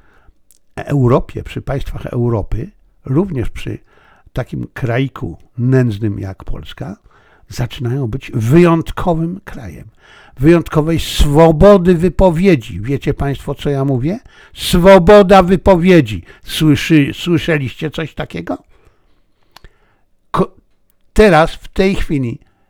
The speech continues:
to są ostatnie dni, kiedy mamy do czynienia z jakąkolwiek swobodą wypowiedzi. Bo za, w momencie, kiedy wejdą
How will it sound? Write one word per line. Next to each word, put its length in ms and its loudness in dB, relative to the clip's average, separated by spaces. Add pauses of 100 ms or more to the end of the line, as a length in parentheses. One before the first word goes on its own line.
(360)
to 180 0
są 360 -2 (220)
ostatnie 680 0
dni, 420 -2 (340)
kiedy 360 4
mamy 460 2
do 180 -2
czynienia 480 -4 (260)
z 180 -6
jakąkolwiek 1160 0 (480)
swobodą 600 -2
wypowiedzi. 640 -10 (420)
Bo 420 0 (360)
za, 420 -2
w 120 -8
momencie, 480 0
kiedy 320 -2
wejdą 640 2